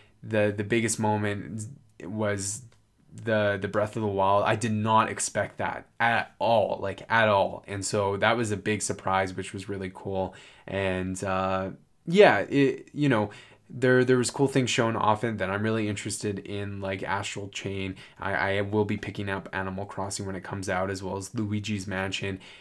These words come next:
Um, but, you know, you, like, your Banjo D L C, and then just the, the excitement and hype of showing off the release date for Link's Awakening. Like, those are all things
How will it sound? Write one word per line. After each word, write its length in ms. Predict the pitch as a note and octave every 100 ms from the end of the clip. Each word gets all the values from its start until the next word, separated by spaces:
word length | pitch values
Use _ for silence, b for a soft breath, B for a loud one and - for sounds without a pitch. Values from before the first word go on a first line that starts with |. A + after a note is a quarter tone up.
| B
Um, 420 | - G2 F#2+ F#2+ G2
but, 140 | G#2
you 80 | A2
know, 100 | G#2+
you, 200 | A2 A2
like, 240 | A2 A2
your 180 | - A#2
Banjo 460 | G#2 G#2+ G#2+ G#2+ A2
D 180 | G#2 G#2
L 160 | G#2
C, 540 | G2+ - G#2 G2 G2+ F#2+
and 180 | F#2+ F#2+
then 300 | F#2+ F#2+ G2
just 260 | G#2+ -
the, 240 | A2 G#2+ G#2
the 100 | B2+
excitement 480 | A#2+ - A#2 A2 A2
and 80 | G2+
hype 240 | G#2+ G#2
of 100 | F#2+
showing 300 | - G#2+ G#2
off 320 | G2 G2 G2 - b
the 100 | A2+
release 400 | A2 G#2+ G2+ -
date 320 | G#2 G2+ G2
for 320 | - G2 G2+
Link's 320 | G2+ G2+ G2
Awakening. 480 | G#2+ G2 F#2+ G#2 G2+
Like, 160 | G2+ G2
those 160 | C3
are 120 | C3
all 120 | A2+ A2
things 400 | - G#2 G#2